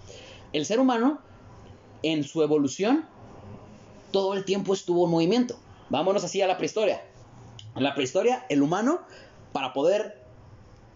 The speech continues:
existir, necesitaba de las cuestiones básicas: comer, dormir, defecar, multiplicarse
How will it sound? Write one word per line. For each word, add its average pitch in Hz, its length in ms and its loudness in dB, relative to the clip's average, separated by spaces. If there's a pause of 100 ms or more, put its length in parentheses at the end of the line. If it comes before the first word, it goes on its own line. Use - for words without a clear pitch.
(140)
existir, 151 840 -2 (960)
necesitaba 139 720 -2 (320)
de 113 100 0
las 107 100 -4
cuestiones 143 300 0
básicas: 202 560 -4 (200)
comer, 196 420 2 (220)
dormir, 185 540 0 (1300)
defecar, 185 580 -2 (1500)
multiplicarse 175 760 0